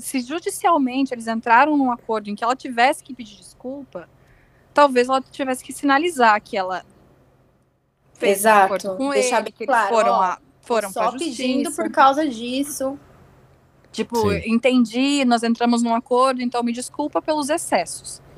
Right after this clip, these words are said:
Speaker 3: É, já
Speaker 1: Agora, ela
Speaker 3: passei
Speaker 1: pediu
Speaker 3: por toda essa
Speaker 1: desculpa duas
Speaker 3: bosta, não
Speaker 1: vezes.
Speaker 3: preciso ficar falida também, né?
Speaker 1: É,
Speaker 2: É.
Speaker 1: exato.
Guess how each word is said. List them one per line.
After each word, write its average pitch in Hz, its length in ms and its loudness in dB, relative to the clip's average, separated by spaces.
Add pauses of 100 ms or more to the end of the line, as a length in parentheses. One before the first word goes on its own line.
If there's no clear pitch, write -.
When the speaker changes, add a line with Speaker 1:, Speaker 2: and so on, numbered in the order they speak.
Speaker 3:
É, 92 180 0
já 85 40 -2
Speaker 1:
Agora, 175 160 0
ela 254 80 2
Speaker 3:
passei 160 300 2
Speaker 1:
pediu 135 80 -12
Speaker 3:
por 180 100 4
toda 185 180 2
essa 185 180 2
Speaker 1:
desculpa 117 120 -2
duas 131 120 4
Speaker 3:
bosta, 170 200 2
não 165 80 4
Speaker 1:
vezes. 147 120 -4
Speaker 3:
preciso 160 120 2
ficar 165 260 0
falida 139 520 2
também, 95 400 2
né? 92 180 -2 (680)
Speaker 1:
É, 311 380 2
Speaker 2:
É. 208 60 -6
Speaker 1:
exato. 294 480 -2